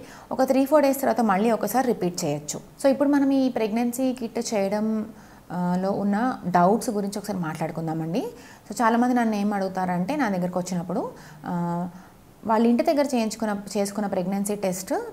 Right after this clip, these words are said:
తీసుకొని వచ్చి నాకు చూపిస్తారనమాట. "మేడం మాకు పొద్దున్న pregnancy test చేశాము, ఇదిగోండి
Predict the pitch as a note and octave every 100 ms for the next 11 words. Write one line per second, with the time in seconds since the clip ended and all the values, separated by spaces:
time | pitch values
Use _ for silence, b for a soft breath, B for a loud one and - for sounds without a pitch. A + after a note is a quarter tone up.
0 | - A3 A3+ B3+ G#3 B3+ A3 F#3+ F3+ F3
1 | - E3+ E3 E3 D#3+ F3+ F3+ G3+ G3 F3+
2 | - F3+ G3+ G#3 F#3 E3+ F3+ F#3 F3+ F3
3 | - D#3+ F3+ F3 D4 D#4+ B B B B
4 | - G3+ G3 F#3+ F3 E3+